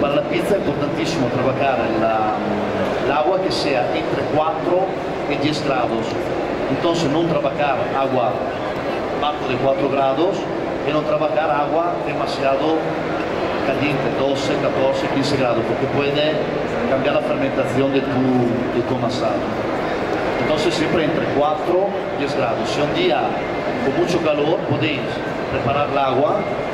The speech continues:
y ponerla en nevera. Así la tenéis siempre a temperatura constante, a más cuatro, más cinco, más seis grados. Luego tenemos la sal.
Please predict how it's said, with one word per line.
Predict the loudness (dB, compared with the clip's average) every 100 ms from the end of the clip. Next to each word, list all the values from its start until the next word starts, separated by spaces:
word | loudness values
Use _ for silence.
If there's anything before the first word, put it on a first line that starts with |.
| -2
y | 0 0
ponerla | 0 2 0
en |
nevera. | 0 0 0 -2 -2 -2
Así | 0 0
la | 0
tenéis | 0 0 0
siempre | 0 0 0
a | -2
temperatura | -2 0 2 2 2 0 -2 -4 -4 -4 -2
constante, | -2 0 0 0 -2 -2 -2 -2 -2 -2 -2 0 0
a |
más | 0 0
cuatro, | 2 2 2 0
más | 0 0
cinco, | -2 0 0 0
más | 0
seis | -2
grados. | -2 -2 -2 -2 -2 -2 -2 -2 -2 -2 0 0 0 -2 -2 -2 -2 -2 -2 -2 -2 0
Luego | 2 2 2
tenemos | 2 2 2 0 -2 -2
la | -2 0
sal. | 0 2 0